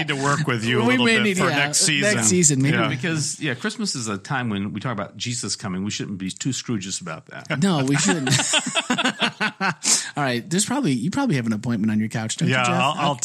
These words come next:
Speaker 1: I'll take you next week.
Speaker 2: Okay,
Speaker 1: It'll be
Speaker 2: next
Speaker 1: fine.
Speaker 2: week. We'll do it right after the podcast. All right. This week, one of our F H E takeaways asked a question. In Galatians five one, it says, "So Christ has really set us free.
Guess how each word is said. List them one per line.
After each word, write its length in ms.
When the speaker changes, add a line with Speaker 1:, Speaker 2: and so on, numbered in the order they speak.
Speaker 1:
I'll 200
take 280
you 60
next 280
week. 220
Speaker 2:
Okay, 100
Speaker 1:
It'll 220
be 60
Speaker 2:
next 240
Speaker 1:
fine. 120
Speaker 2:
week. 100
We'll 100
do 140
it 40
right 80
after 180
the 80
podcast. 440
All 80
right. 180
This 180
week, 140
one 100
of 80
our 120
F 180
H 160
E 60
takeaways 540
asked 260
a 60
question. 580
In 100
Galatians 400
five 320
one, 160
it 100
says, 220
"So 160
Christ 460
has 220
really 440
set 240
us 100
free. 400